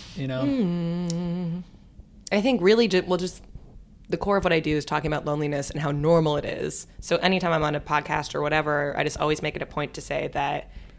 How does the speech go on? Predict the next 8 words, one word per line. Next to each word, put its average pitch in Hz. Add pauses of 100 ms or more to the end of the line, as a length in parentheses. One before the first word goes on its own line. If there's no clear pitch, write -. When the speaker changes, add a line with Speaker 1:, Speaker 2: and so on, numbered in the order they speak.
(400)
Speaker 2:
if 170
you're 185
feeling 202
lonely, 220 (340)
it 156
is 143
super 160
normal. 160